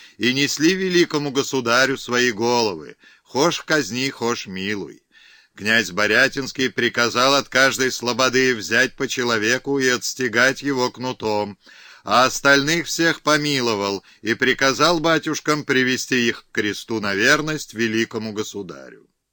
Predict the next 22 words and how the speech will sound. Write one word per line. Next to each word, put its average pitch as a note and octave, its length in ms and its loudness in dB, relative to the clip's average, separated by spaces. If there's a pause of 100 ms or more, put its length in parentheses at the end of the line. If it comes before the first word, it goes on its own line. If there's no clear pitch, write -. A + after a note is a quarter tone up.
(960)
А G#2+ 160 0
Милославский D#3 720 2
уже F#3 260 2
писал D#3 540 2
в D3+ 60 -8
воеводских C3 640 -2
хоромах D3 880 -2
подробные B2+ 680 -4
донесения A#2+ 640 -2
в G#2+ 100 -8
Москву. D#2+ 640 -8 (600)
Он A2+ 220 -4
уверял, B2+ 520 4
что - 280 -4
всему B2 400 -4
разорению A2 580 0
симбирскому G#2 840 -6
виной G#2 420 -4
казанский G2+ 640 -4
воевода, G2+ 580 -2
кравчий B2 560 -2
князь C#3 460 -2